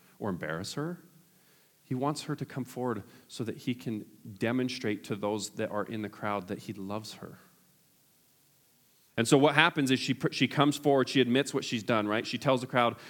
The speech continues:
"Yeah, I touched him, and, but, but, but I was healed as soon as it happened."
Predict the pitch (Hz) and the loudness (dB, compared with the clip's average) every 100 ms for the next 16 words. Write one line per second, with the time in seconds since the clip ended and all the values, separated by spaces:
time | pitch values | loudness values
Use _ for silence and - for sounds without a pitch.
0 | - - - - 120 107 110 123 131 117 | -20 -20 -20 6 6 6 2 2 0 -2
1 | - 113 110 107 104 107 - 120 - 123 | -2 -2 0 0 2 0 2 2 4 2
2 | 120 117 - 156 131 104 - 131 113 104 | 2 0 0 0 0 -2 -2 -2 -2 -2
3 | 127 120 87 78 | 0 0 -2 -10